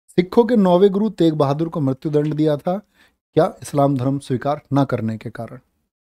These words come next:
इसीलिए इनको, इनका जब शीश काटा गया, इसीलिए इनको शीशगंज गुरुद्वारा वहाँ पर बना,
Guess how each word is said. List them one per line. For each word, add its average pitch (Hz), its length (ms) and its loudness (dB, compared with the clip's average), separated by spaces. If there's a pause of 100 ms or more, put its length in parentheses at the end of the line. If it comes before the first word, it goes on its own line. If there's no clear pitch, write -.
(460)
इसीलिए 160 280 2
इनको, 151 280 0
इनका 139 200 0
जब 143 100 2
शीश 165 300 -4
काटा 131 300 -2
गया, 131 180 0
इसीलिए 123 300 -4
इनको 120 200 -6
शीशगंज 123 420 -4
गुरुद्वारा 123 420 -4
वहाँ 120 180 -2
पर 123 160 -8
बना, 117 260 -6